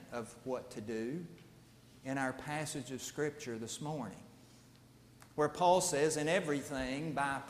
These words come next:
prayer and supplication with thanksgiving, let your requests be made known to God." What, what a, what a great attitude Paul has there. "In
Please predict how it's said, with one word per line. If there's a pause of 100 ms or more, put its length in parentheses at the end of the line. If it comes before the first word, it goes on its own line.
prayer (680)
and
supplication
with
thanksgiving,
let
your
requests (300)
be
made
known
to
God." (1040)
What,
what
a, (380)
what
a
great
attitude
Paul
has
there.
"In